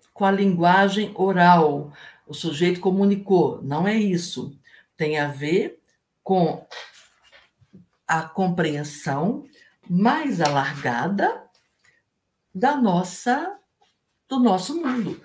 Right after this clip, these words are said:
Se o, o Fabiano, diante do soldado, ele fica mudo. Ele não abre a boca, ele não tem como discutir. Bom,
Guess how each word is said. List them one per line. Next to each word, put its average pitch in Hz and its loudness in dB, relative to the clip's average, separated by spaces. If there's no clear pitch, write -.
Se - -8
o, 180 -6
o 160 -10
Fabiano, 180 0
diante 165 0
do 143 -10
soldado, 175 -4
ele 196 -4
fica - -10
mudo. 269 -4
Ele 202 -2
não 202 -4
abre 185 0
a 254 2
boca, 262 -4
ele 165 -4
não 180 2
tem 311 -4
como 226 2
discutir. - -6
Bom, - 6